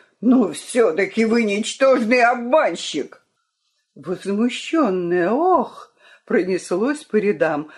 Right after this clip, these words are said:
Дон Фаусто с достоинством смирил взглядом сапожника. «Мне кажется, ты не в своём уме, Вергилий».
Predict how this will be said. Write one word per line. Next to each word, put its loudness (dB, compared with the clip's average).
Дон 2
Фаусто -2
с -6
достоинством -2
смирил -4
взглядом -6
сапожника. -8
«Мне 2
кажется, -2
ты -2
не 2
в -10
своём 0
уме, 0
Вергилий». -6